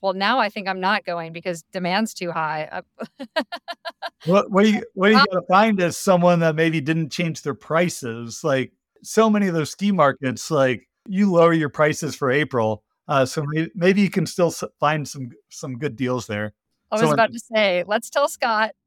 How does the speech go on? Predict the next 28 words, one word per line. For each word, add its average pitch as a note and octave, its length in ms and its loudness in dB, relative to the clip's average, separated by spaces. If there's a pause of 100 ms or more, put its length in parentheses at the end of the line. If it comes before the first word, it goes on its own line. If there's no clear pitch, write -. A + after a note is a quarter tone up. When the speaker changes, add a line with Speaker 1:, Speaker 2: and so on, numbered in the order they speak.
Speaker 1:
raise G#3+ 320 -2
the, B3 220 -2
raise A3+ 260 0
the C4 100 0
rates B3 300 0
on A#3 140 2
your A3 100 -2
place, G#3+ 300 -4
Scott. F3+ 400 0 (580)
<laughs> - 0 - (2500)
Speaker 2:
That's D#3 200 0 (140)
may-, G#3 260 4
maybe F#3 340 2
something E3+ 500 2
for D3+ 300 2
our, C#3 320 4
our C#3 180 0
dynamic C#3 520 -2
pricing B2+ 420 -4
tools A2+ 420 -6
is G#2+ 180 -6
that C3 220 -4
they C3+ 160 -2
need C3+ 140 -4
to C3 60 -4
be B2 480 -4
watching C#3+ 540 -4
the C3 80 -14